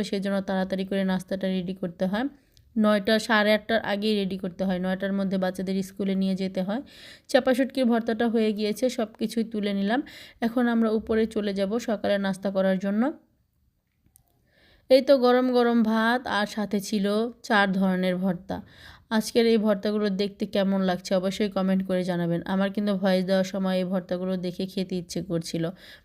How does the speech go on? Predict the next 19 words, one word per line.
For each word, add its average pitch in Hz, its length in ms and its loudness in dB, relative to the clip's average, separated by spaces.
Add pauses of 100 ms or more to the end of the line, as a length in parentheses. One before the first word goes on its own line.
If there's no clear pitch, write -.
ভর্তা 226 400 2
ভাত 226 240 2
একটা 220 260 -2
জিনিস, 208 320 -2 (100)
যে 220 160 0 (140)
কেউই 208 280 0 (100)
এই 202 120 0
খাবারটা 196 420 -4
দেখলেই 190 460 -2
খেতে 196 320 -6
চায়। 170 220 -6 (460)
এই 233 120 6
তো 233 120 2
এখন 240 320 2
সকালের 226 500 0
খাবারটা 214 440 0
সবাইকে 202 440 0
বেড়ে 190 280 0
দিচ্ছি। 190 360 -6